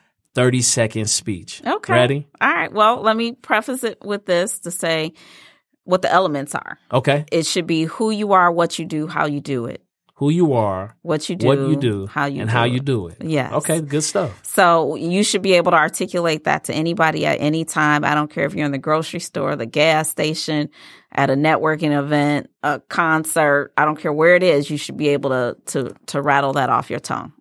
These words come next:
Speaker 2: So.
Speaker 1: Okay. So I walk in and I say, "Hi, hello, I'm Andre Ebron, and you are?"
Speaker 2: Hi, Andre. My name's Tammy Turner.
Speaker 1: Okay.
Speaker 2: I am the president,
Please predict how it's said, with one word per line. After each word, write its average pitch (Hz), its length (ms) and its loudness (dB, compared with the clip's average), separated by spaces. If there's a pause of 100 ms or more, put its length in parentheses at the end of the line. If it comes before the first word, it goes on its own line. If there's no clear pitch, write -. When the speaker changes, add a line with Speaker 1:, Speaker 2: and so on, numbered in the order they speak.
(120)
Speaker 2:
So. - 220 -4
Speaker 1:
Okay. 143 340 -6
So - 200 0
I 120 60 4
walk 127 340 0
in 147 160 2
and 131 120 0
I 117 60 -2
say, 113 340 -2 (220)
"Hi, 123 180 2
hello, 120 320 2
I'm 123 180 2
Andre 113 340 2 (160)
Ebron, 113 360 0
and 107 100 2
you 113 180 4
are?" 120 280 6 (300)
Speaker 2:
Hi, 208 300 0
Andre. 180 380 0
My 180 140 0
name's 175 260 -4
Tammy 160 380 -2
Turner. 196 480 -2 (240)
Speaker 1:
Okay. 107 200 -8
Speaker 2:
I 156 260 2
am 156 380 0
the 147 340 2
president, 165 760 -2